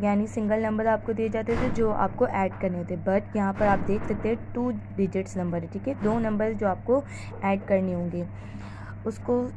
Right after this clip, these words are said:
solve करने एक तरीका ये भी है कि आपको boxes दिए गए हैं, with the help of boxes you can solve this, okay? So number one जो है यहाँ पर एक example आपके लिए दिए गए हैं,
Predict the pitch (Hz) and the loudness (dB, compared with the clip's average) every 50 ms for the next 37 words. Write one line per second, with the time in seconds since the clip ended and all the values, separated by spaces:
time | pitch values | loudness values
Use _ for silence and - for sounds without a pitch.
0 | - - 254 220 214 220 - - 233 226 226 220 202 - - 220 208 202 202 214 | -8 -2 0 0 0 0 0 -2 0 0 0 -2 -4 -2 -2 -2 -2 0 0 0
1 | 208 196 190 190 185 202 202 208 202 - 220 208 202 - 196 190 - - 214 208 | 2 2 2 2 2 0 0 0 0 -2 -2 -2 2 2 0 0 0 -2 0 0
2 | 214 220 208 - 190 180 - - - - 247 247 - - 226 214 208 202 202 202 | 0 0 0 0 -2 -2 -2 -6 -6 -4 -4 -4 -4 -4 0 0 0 2 2 2
3 | 196 202 208 214 196 202 175 196 196 185 190 190 196 - 226 226 - - 208 190 | 4 4 2 2 0 0 2 2 2 4 2 2 2 0 -4 -4 0 0 0 0
4 | 196 - - 214 202 202 208 196 202 196 196 196 - - 180 175 175 170 - - | 0 -4 -6 -4 -2 0 0 0 2 0 0 0 0 -2 -2 -2 -2 -4 -6 -4
5 | 180 175 170 - - - - - 214 233 - - - - - - - - - - | -4 -4 -4 -4 -8 -6 2 2 2 2 2 -2 -10 -14 -16 -18 -20 -20 -20 -8
6 | - 214 208 202 202 202 202 202 202 202 202 202 202 196 220 240 226 226 214 208 | -4 -2 0 2 2 2 0 2 4 4 6 6 6 6 6 4 4 4 2 4
7 | 208 208 196 214 214 214 208 202 - - 202 196 190 190 208 208 202 202 196 - | 2 2 2 2 2 2 0 -2 -2 0 2 2 2 2 0 -2 -2 -2 -4 -4
8 | 190 170 170 196 185 185 190 190 226 240 247 226 220 226 - 208 196 190 180 180 | -6 -2 0 0 0 0 0 2 4 6 6 6 4 2 -2 -2 0 0 0 0
9 | 190 185 180 175 190 185 185 185 185 196 220 247 | -2 -2 0 0 -2 0 0 0 2 2 2 0